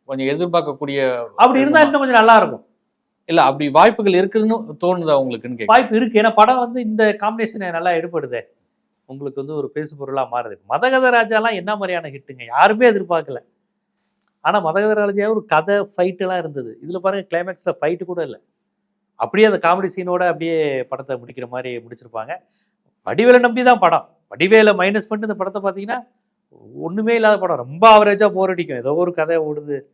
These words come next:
Speaker 2: ஏதோ நகருதுங்கிற மாதிரி இருக்கும். சுந்தர் சியோடைய பிளஸ்ஸே அதான், ஒண்ணுமே இல்லாத விஷயத்தை வச்சு வித்துருவாரு. அவருடைய எல்லா படத்துலயும் பாருங்க, கதை என்ன இருந்துச்சு, ஒண்ணுமே இல்லாத விஷயத்தை வச்சு வித்துருவாரு. அவர் அப்படி விக்கிறதுக்கு காரணமா வடிவேலு போன்ற நடிகர்கள் தான் இருந்தாங்க.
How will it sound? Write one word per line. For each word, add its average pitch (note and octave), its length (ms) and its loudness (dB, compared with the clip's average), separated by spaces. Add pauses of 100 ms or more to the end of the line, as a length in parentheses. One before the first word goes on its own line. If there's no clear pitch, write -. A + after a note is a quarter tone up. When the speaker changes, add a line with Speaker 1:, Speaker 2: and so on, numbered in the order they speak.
(320)
Speaker 2:
ஏதோ B2+ 160 -6
நகருதுங்கிற C3+ 600 -6
மாதிரி B2+ 220 -10
இருக்கும். A#2+ 300 -16 (540)
சுந்தர் C4+ 460 -6
சியோடைய A#3 360 -4
பிளஸ்ஸே G3 340 -2
அதான், D#3+ 220 0
ஒண்ணுமே A3+ 400 2
இல்லாத A#3+ 240 6
விஷயத்தை G#3 360 0
வச்சு G#3 100 -6
வித்துருவாரு. D#3+ 340 -2 (1200)
அவருடைய D3+ 380 4
எல்லா A#3 200 8
படத்துலயும் A#3+ 340 0
பாருங்க, G3+ 260 0
கதை F3+ 260 4
என்ன F3 200 2
இருந்துச்சு, C#3+ 340 -12 (200)
ஒண்ணுமே A3 560 -2
இல்லாத A3+ 240 4
விஷயத்தை G3 220 -6
வச்சு F#3+ 280 -10
வித்துருவாரு. E3+ 420 -4 (300)
அவர் F3 240 4
அப்படி E3+ 280 0
விக்கிறதுக்கு A3 360 -6
காரணமா F3+ 520 0
வடிவேலு F3+ 380 -4
போன்ற D#3+ 260 -10
நடிகர்கள் D#3 460 -10
தான் D#3 340 -4
இருந்தாங்க. C3 400 -12